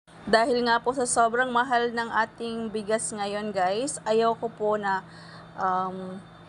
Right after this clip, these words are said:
maraming masasayang na kanin pag napanis. Kaya bibigyan ko po kayo ng konting tips para hindi agad mapanis ang inyong mga kanin at hindi masayang.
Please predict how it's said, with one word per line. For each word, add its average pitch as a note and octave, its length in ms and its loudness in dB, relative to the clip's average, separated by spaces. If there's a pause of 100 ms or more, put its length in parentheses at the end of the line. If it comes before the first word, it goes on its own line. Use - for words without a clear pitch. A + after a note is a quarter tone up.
(120)
maraming B3 400 2
masasayang A3+ 720 0
na G3+ 140 -2
kanin F#3 580 -4
pag G3+ 220 -2
napanis. G3 960 -6
Kaya G3 400 2
bibigyan C4+ 400 2
ko D4 100 -8
po B3+ 160 -6
kayo A3+ 240 -2
ng G#3 300 -6
konting B3 500 -4
tips - 460 -8 (420)
para A#3+ 320 2
hindi A3+ 240 -6
agad G3+ 320 0
mapanis G#3 560 -4
ang F#3+ 160 -6
inyong F#3+ 300 -8
mga F#3+ 240 -4 (100)
kanin C4+ 380 -4
at A3+ 180 -4
hindi G#3 320 -8
masayang. F#3 1120 -6